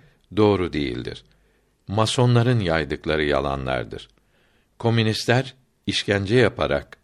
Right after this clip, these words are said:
öldürerek Müslümanları yok ediyor. Masonlar ise yalan ve bozuk sözlerle,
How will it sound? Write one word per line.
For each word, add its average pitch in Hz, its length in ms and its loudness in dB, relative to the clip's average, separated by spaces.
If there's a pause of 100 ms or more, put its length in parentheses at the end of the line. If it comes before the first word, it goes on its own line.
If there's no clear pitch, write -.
(240)
öldürerek 110 640 2 (540)
Müslümanları 95 760 -2
yok 67 240 -2
ediyor. 60 460 -6 (560)
Masonlar 95 640 0
ise 123 460 -2 (380)
yalan 104 540 2
ve 78 280 0
bozuk 98 380 0
sözlerle, 76 800 0